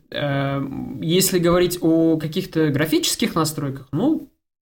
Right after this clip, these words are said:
не знаю, ну, настраивал, что-то делал как-то. Я особо в этом не разбираюсь. Э, игра запустилась, играется, и все прекрасно.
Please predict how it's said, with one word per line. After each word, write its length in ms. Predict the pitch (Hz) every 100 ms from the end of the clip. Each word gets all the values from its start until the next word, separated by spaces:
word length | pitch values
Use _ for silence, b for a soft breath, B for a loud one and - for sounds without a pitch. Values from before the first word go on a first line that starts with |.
| _ -
не 200 | 156 233
знаю, 440 | 175 165 147 120 117
ну, 400 | 190 214 208 165
настраивал, 680 | 220 254 175 214 240 202
что-то 340 | - 208 208 185
делал 320 | 143 170 160
как-то. 320 | 139 131 131
Я 260 | 120 170 208
особо 280 | 202 208 180
в 60 |
этом 180 | 180 160
не 80 | 160
разбираюсь. 560 | 160 165 208 294 226 -
Э, 260 | 139 135 135
игра 280 | 156 175 196
запустилась, 600 | 175 175 - 254 285 - 147
играется, 680 | 143 143 143 208 220 -
и 60 | 131
все 180 | 135 165
прекрасно. 500 | 165 151 120 -